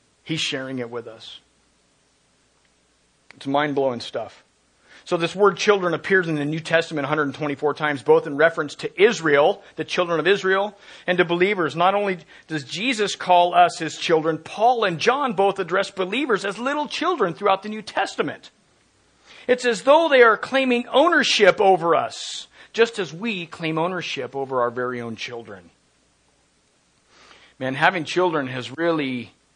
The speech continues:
shed a lot of light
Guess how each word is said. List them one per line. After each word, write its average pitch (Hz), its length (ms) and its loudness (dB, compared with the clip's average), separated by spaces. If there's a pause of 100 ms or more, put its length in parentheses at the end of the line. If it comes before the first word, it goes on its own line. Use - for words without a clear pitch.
(600)
shed 156 420 0
a 120 100 -2
lot 156 800 6
of 147 100 -6
light 139 520 -2